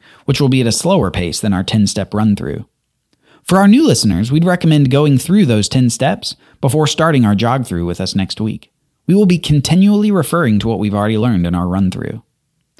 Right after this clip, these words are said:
We're also going to shift our cadence a bit next week. We're going to shift this show from a Monday through Friday to a Monday through Thursday cadence.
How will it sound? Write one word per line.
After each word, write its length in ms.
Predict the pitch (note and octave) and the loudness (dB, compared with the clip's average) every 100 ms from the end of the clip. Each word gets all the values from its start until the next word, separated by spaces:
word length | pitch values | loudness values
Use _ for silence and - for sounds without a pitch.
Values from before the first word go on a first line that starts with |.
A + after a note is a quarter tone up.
| _ _ - - - | _ _ -20 -10 -2
We're 140 | F#3 | 0
also 300 | G#3+ A#3 C#4+ | 0 -2 -2
going 180 | C4+ A#3+ | 2 2
to 60 | |
shift 320 | F#3+ - F#3+ D#3 | 2 0 -2 0
our 120 | B2+ | -2
cadence 540 | - F#3+ G#3 C3+ G#2 | -2 0 2 2 2
a 60 | F#2+ | -2
bit 200 | F2+ - | -6 -6
next 280 | E2 - - | -8 -8 -10
week. 320 | D2+ - _ _ _ - | -14 -16 _ _ _ -2
We're 100 | F3 | 2
going 240 | B3+ C4+ | 2 2
to 80 | C4 | 2
shift 360 | - G3+ - | 0 -2 -2
this 120 | G#3 F3+ | -2 -2
show 380 | - F#3 A2 | -2 0 0
from 200 | G#2 A2+ | 0 0
a 60 | A2 | 0
Monday 380 | G#2+ C#3 E3 D3 | 2 2 0 -2
through 240 | - B2+ | -2 -4
Friday 680 | G#2+ E3 G#3+ G3 E2 C2+ - _ _ - | -2 -2 -2 0 -2 -6 -10 _ _ 0
to 140 | C#3+ | 2
a 40 | |
Monday 420 | B2 B2 D#3 A2+ G2+ | 4 4 2 0 -2
through 180 | A#2 | -4
Thursday 520 | G#2+ D3+ D#3+ G#2+ F#2+ F#2 | -4 -2 -2 -2 -4 -6
cadence. 560 | A#2+ A#2+ - - - | -6 -4 -6 -8 -16